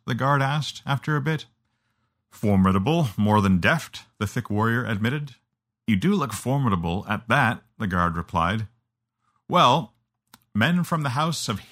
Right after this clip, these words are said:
Higelac of the Yeats," he said, pronouncing the names as best he could and overdoing it a bit. He clunked the butt end of his spear against the ground beside his boot with a formal air.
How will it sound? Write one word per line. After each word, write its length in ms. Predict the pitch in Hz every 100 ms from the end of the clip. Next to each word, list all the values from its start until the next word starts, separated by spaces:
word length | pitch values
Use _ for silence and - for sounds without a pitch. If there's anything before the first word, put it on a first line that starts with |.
| -
Higelac 640 | 190 165 139 110 131 -
of 140 | 123 104
the 100 | 107
Yeats," 1080 | 98 113 156 160 101 92 151 - - - - _ _ _
he 160 | 104
said, 380 | 90 - 98 117
pronouncing 600 | - 95 92 - 98 92
the 100 | 85
names 400 | 80 90 113 104
as 160 | 85 73
best 300 | 90 - -
he 100 | 78
could 320 | - 110 131
and 160 | 80 -
overdoing 540 | - 90 85 95 95 87
it 40 |
a 120 | 82 131
bit. 140 | - _ _ _ _ _ _
He 120 | - 104
clunked 440 | - 156 175 -
the 80 | 92
butt 300 | 82 160 -
end 160 | 143 123
of 80 |
his 120 | 104 95
spear 380 | - 120 127
against 340 | 107 107 107 -
the 80 | 92
ground 400 | 98 98 101 92
beside 460 | 92 - 95 95
his 160 | 95 82
boot 300 | 98 92 -
with 160 | 98
a 40 | 90
formal 400 | - 95 90 90
air. 320 | 101 85 73